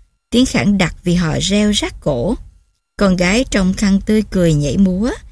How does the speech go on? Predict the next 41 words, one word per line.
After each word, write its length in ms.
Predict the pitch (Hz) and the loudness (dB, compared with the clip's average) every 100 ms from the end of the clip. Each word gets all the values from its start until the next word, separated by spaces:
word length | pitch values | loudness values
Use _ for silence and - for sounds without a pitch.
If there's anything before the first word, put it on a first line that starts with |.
| _ _ _ | _ _ _
các 200 | 262 - | -4 -4
già 200 | 190 170 | -2 0
làng 320 | 147 165 151 151 | 0 0 -2 0
cười 180 | 170 156 | 0 2
nheo 260 | 190 226 | 2 4
mắt 300 | 226 269 - | 2 0 0
như 140 | 233 226 | 2 2
say. 420 | - 247 233 233 - - _ _ _ _ - | 0 0 0 0 -4 -18 _ _ _ _ -2
Người 180 | 175 151 | 0 0
trong 240 | 180 185 | 0 0
làng 300 | 175 147 151 | 0 -2 -2
quần 180 | 170 151 | 0 0
áo 260 | - 156 240 | -2 0 0
mới 200 | 277 277 | 0 0
vừa 240 | 214 160 170 | 0 -2 -2
thay, 360 | 208 214 214 - - _ - | -2 0 0 -4 -14 _ 0
đến 220 | 170 220 | 2 4
xem 280 | - - 170 | 2 2 2
hổ 300 | 175 113 233 208 | 0 0 -2 0
và 140 | 202 | 2
mừng 240 | 175 165 151 | 2 2 0
chàng 260 | - 156 139 | -2 -2 -2
dũng 180 | - 208 | -2 0
sĩ. 380 | - 131 156 262 - - _ _ _ | 0 0 0 -4 -10 -20 _ _ _
Tiếng 160 | - 240 | 0 2
hú 220 | 226 240 - | 2 -2 0
dậy 220 | - 127 175 | -2 -2 -2
đất, 160 | 247 - - _ _ | -2 -4 -14 _ _
tiếng 140 | 240 | -2
chiên 260 | 254 254 226 | 2 4 4
rung 220 | 262 254 | 4 4
trời, 440 | - 190 165 147 151 - _ _ - | 4 2 4 0 -4 -14 _ _ 0
vui 160 | 220 | 2
mừng 280 | 208 165 151 - | 4 4 0 0
chàng 240 | 175 139 | -2 -2
trai 360 | - 190 202 180 | -2 0 0 2
đã 100 | 151 | 0
giết 220 | 196 - | 0 -2
xong 300 | - 240 220 | 0 4 2
hổ 180 | 196 180 | 2 -2
dữ. 360 | 175 143 214 | -2 -2 -4